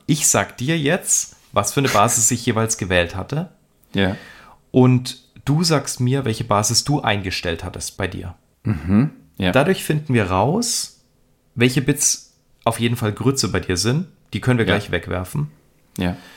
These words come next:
Speaker 1: Und die Bits, bei denen die Basis zufällig gleich eingestellt war, beim Sender und Empfänger, die
Speaker 2: Mhm.
Speaker 1: nimmst du. Die sind
Speaker 2: Ja.
Speaker 1: gut.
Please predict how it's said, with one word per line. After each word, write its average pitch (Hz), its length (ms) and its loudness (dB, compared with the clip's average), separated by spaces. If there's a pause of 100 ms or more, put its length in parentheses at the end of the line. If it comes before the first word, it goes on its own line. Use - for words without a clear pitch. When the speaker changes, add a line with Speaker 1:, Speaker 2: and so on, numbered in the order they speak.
(260)
Speaker 1:
Und 123 240 0
die 160 100 -4
Bits, - 280 0
bei 120 140 -2
denen 127 520 2
die 123 60 0
Basis 123 600 2
zufällig 110 680 0 (360)
gleich 98 380 0
eingestellt 131 540 -2
war, 180 240 -2
beim 92 160 2
Sender 117 260 0
und 110 100 0
Empfänger, 110 600 -4 (580)
die 117 80 2
Speaker 2:
Mhm. 113 80 4
Speaker 1:
nimmst 98 300 2
du. 82 180 -10 (680)
Die 113 80 0
sind 98 160 2
Speaker 2:
Ja. 104 60 -4
Speaker 1:
gut. 110 380 -4